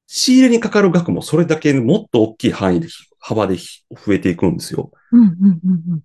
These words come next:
Speaker 1: 一人社員雇ったら、給料としては三百万、四百万、五百万払ったとしても、
Speaker 2: うん。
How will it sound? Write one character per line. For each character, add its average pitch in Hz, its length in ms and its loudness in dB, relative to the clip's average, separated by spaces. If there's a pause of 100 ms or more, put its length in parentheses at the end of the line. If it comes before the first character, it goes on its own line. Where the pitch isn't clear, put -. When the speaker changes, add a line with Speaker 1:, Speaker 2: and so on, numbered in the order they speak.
Speaker 1:
一 175 40 2
人 262 220 8
社 151 160 2
員 151 120 4
雇 143 260 0
っ - 60 -18
た 87 100 -4
ら、 123 300 0
給 233 180 2
料 135 140 4
と 90 80 -4
し - 20 -6
て - 60 -2
は 85 60 -2
三 95 240 -4
百 98 180 0
万、 90 100 0
四 92 80 0
百 95 140 -2
万、 85 80 -2
五 87 80 -2
百 85 160 -2
万 87 100 -6
払 95 220 -2
っ - 100 -10
た - 80 -20
と - 80 -20
し - 100 -14
て 170 120 -16
も、 - 340 -6
Speaker 2:
う 233 60 2
ん。 208 160 0